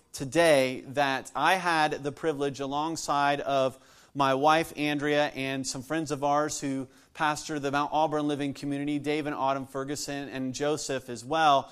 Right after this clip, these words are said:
We had the privilege to go backstage about five years ago and meet two people that have, um, influenced my life from afar,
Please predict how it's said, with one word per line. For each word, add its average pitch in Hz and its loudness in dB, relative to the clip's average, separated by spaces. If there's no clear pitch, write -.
We 170 0
had 175 4
the 147 -2
privilege 160 -4
to 151 -10
go 156 -2
backstage 151 -2
about 135 0
five 143 2
years 151 -2
ago 139 4
and 139 -2
meet 160 -4
two 196 -4
people 160 -4
that 143 4
have, 135 0
um, 131 2
influenced 180 2
my 175 8
life 147 6
from 147 -2
afar, 120 2